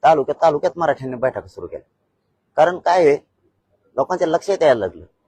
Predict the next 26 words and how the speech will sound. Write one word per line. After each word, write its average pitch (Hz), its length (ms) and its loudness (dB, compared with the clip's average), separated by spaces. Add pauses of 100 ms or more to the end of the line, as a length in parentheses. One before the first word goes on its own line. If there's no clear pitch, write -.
(140)
मराठ्यांचे 147 520 -2
आमदार 151 340 0
बी 123 100 -4
आणि 123 140 -6
देवेंद्र 139 240 -2
फडणवीस 120 500 -10
साहेब 98 180 -6
बी 90 120 -12
मुद्दाम 139 460 -6 (180)
माझ्यावर 117 280 -2
अन्याय 110 220 -4
करायला, 82 320 -6
हे - 500 -16
मराठी 139 320 -2
लक्षात 127 240 -6
आलं. 78 120 -8 (420)
त्यांना 160 200 0
वाटतंय 170 340 2 (140)
त्यांच्या 160 260 -2
लेकरासाठी 156 420 -4
मी 131 140 -4
लढतोय, 113 300 0 (1600)
तर 139 140 -6
साथ 139 200 2
दिली 120 260 -4
पाहिजे, 87 260 -6